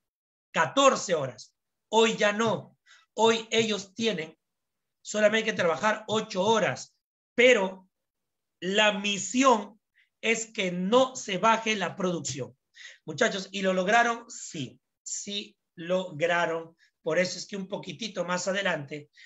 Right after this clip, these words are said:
ya durante el segundo gobierno de José Pardo y Barreda,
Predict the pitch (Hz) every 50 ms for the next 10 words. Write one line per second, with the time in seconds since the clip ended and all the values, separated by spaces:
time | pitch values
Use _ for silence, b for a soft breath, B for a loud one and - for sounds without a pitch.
0 | B B _ - 135 147 185 185 180 196 180 180 175 160 160 143 - - 156 160
1 | 190 208 185 196 185 180 180 190 190 175 170 147 135 131 143 135 - 190 190 -
2 | - 185 185 165 143 131 160 175 190 190 196 185 160 147 151 170 -